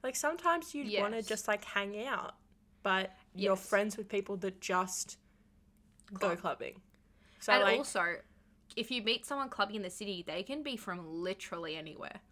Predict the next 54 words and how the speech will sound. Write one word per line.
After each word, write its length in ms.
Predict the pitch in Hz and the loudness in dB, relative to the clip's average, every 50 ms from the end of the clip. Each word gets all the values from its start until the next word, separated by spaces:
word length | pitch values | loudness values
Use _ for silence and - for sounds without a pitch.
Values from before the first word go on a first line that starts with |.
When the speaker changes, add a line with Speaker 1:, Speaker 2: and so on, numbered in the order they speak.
| - - | -18 -12
Speaker 1:
Yeah, 600 | 214 208 196 196 196 196 196 190 190 196 - - 190 190 - - | -8 -4 -2 -2 0 0 -2 -2 -4 -4 -6 -8 -10 -16 -18 -14
so 140 | - - 202 | -10 -8 -6
you 200 | 190 196 214 214 | -6 -6 -8 -8
can 240 | - - - 262 | -10 -12 -12 -8
have 200 | 247 262 262 262 262 - | -4 -4 -4 -4 -4 -4
friends 400 | - 220 214 220 220 214 208 - - - | -2 0 0 0 -2 -6 -10 -10 -6 -2
all 180 | 196 190 196 190 | -2 -2 -2 -2
the 100 | 196 190 | -2 -2
way 300 | 190 196 196 196 196 196 | -2 -2 -2 -2 -2 -4
in, 120 | 190 185 | -4 -4
like, 260 | 185 180 185 190 - - | -4 -4 -6 -8 -10 -14
the 80 | - - _ _ _ _ _ | -16 -16 _ _ _ _ _
western 680 | 196 185 185 180 196 202 196 - - - - 220 208 208 | -10 -10 -6 -4 -2 -4 -4 -4 -6 -8 -6 -6 -6 -6
suburbs 560 | - - 226 233 220 202 196 196 196 - - | -4 -2 -2 -2 -2 -2 -2 -2 -4 -6 -8
and 120 | - 190 185 | -6 -4 -4
you're 240 | 185 190 190 196 202 | -2 -2 -2 -4 -4
from 400 | 196 - 196 190 185 185 185 190 - _ _ _ _ _ _ _ - - - - - - _ _ _ _ | -6 -6 -4 -4 -4 -4 -6 -8 -10 _ _ _ _ _ _ _ -20 -20 -20 -20 -20 -20 _ _ _ _
the 100 | - - - - | -12 -10 -8 -6
eastern 420 | 190 220 262 - - - 214 196 202 | -4 -4 -4 -6 -8 -6 -6 -6 -6
suburbs, 680 | 190 - 185 175 - 175 180 180 185 208 220 - - - - - - - - - - - _ _ - | -4 -4 -4 -4 -4 -4 -4 -4 -6 -8 -10 -12 -16 -18 -20 -20 -20 -20 -20 -20 -20 -20 _ _ -8
and 100 | 220 214 | -2 0
you're 100 | 220 214 | 2 4
like, 200 | 214 208 208 208 | 4 4 4 2
"Well, 100 | 220 220 | 0 0
we're 100 | 208 226 | 2 2
not 200 | 226 247 240 240 | 2 2 0 0
gonna 140 | 247 233 226 | -2 -2 2
be 100 | 220 220 | 2 4
able 160 | 233 240 233 | 4 4 4
to 60 | 233 | 2
hang 320 | - - - 208 202 214 214 | 2 2 2 2 2 2 2
out 360 | 240 233 185 185 214 - - _ _ _ _ _ _ _ _ _ _ _ _ _ _ - | 0 0 0 0 0 -2 -4 _ _ _ _ _ _ _ _ _ _ _ _ _ _ 2
Speaker 2:
And 160 | 214 240 240 | 2 4 4
the 60 | 240 | 4
Speaker 1:
until 40 | 240 | 4
Speaker 2:
only 120 | 240 233 | 4 4
Speaker 1:
we 40 | - | 6
go 80 | - 220 | 6 6
Speaker 2:
time 100 | 214 220 | 6 6
you 40 | 220 | 4
Speaker 1:
clubbing." 220 | 214 208 175 202 | 0 2 4 4
Speaker 2:
will 120 | 226 269 254 | 4 4 2
be 120 | 254 240 | 2 4
able 120 | 226 214 208 | 4 4 4
to 60 | 208 | 4
hang 220 | - 190 185 180 | 2 0 0 0
out 220 | 180 185 202 - - | 2 2 2 2 0
is 120 | 214 214 - | -4 -6 -6
clubbing 440 | - - 254 262 208 190 190 202 | 4 6 8 8 8 6 0 -2
'cause 160 | - 220 208 247 | -4 -6 -8 -8
it's 140 | 226 - | -6 -4
in 140 | - 214 202 | -2 -2 0
the 60 | 214 | 2
middle. 400 | 214 233 262 196 143 110 - - | 2 2 2 2 0 -2 -6 -12